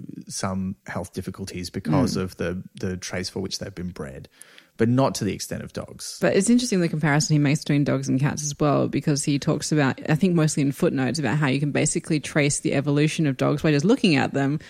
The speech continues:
Speaker 2: whereas cats, it's like big cats and small cats, and what happened in between, there's no missing links. <laughs>
Speaker 1: Yeah, that's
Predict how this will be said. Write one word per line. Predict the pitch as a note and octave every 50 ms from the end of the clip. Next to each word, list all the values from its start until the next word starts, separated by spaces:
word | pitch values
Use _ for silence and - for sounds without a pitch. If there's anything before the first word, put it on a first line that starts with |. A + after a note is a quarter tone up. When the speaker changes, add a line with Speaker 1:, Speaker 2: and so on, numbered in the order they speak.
| - _
Speaker 2:
whereas | C#3+ C#3+ C#3+ -
cats, | - - G3+ D#3+ C#3 D3
it's | D3+ -
like | C#3 C3 D3
big | - B3 G#3+
cats | - G#3 F3 D#3 - -
and | E3 D#3 D3+
small | - F3 F3 F3
cats, | E3 - D3 C3+ - -
and | D3+ D#3 D#3
what | D#3 D#3
happened | D#3 D3+ - - D3+ D3+
in | D3 D3
between, | C#3 - - - D3 C#3+ C#3+ C#3+
there's | C#3+ C#3+ C#3+
no | D3+ D3
missing | D3 D3 D3 - E3 D#3 D3+
links. | D#3 F3+ B3+ D4+ - - - - - G3+
<laughs> | - - G3 - - - F3 - - - A3+ - - - D#4 - - - E4 - - - C#4+ - - -
Speaker 1:
Yeah, | F#3 E3 D3 B2+
that's | A2+ B2 C3+ - -